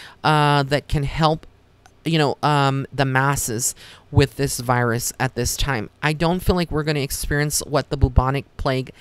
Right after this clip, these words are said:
uh, experienced, meaning that we would lose half of our population throughout the world. But I do feel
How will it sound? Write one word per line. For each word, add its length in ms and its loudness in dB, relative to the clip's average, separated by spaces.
uh, 360 2
experienced, 800 -2
meaning 360 -4
that 120 -2
we 80 -2
would 200 -2
lose 280 -2
half 220 -4
of 120 -8
our 160 -2
population 800 -4
throughout 360 2
the 80 0
world. 420 -2
But 240 4
I 120 -2
do 320 -4
feel 420 -2